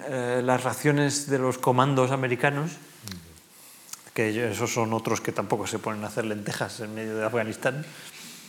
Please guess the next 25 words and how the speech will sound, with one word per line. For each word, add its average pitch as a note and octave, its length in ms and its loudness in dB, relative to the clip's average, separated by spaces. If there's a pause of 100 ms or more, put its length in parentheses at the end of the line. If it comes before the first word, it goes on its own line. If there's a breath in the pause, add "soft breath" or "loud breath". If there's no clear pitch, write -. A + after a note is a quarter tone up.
(720 loud breath)
Entonces A2+ 360 0
tienen A#2+ 200 4
que A2 240 2
llevar G#2+ 280 6
comida G#2+ 380 2
y F#2 40 -4
las F2+ 160 -8
comidas A2+ 320 0
están A2+ 200 -6
en A2+ 60 -4
unos A2 240 -2
sobres C3 480 -4 (800)
y A2+ 520 -2 (160)
están C#3 420 -4
bastante A#2+ 380 -2
bien A#2+ 380 -4
conseguidas B2 720 -2
y, F#2+ 580 -6
bueno, G2+ 200 -12
pues - 140 -18
también G2+ 280 -8
las G2 100 -10
mandan G2 280 -8
al G2 100 -10
espacio. - 340 -16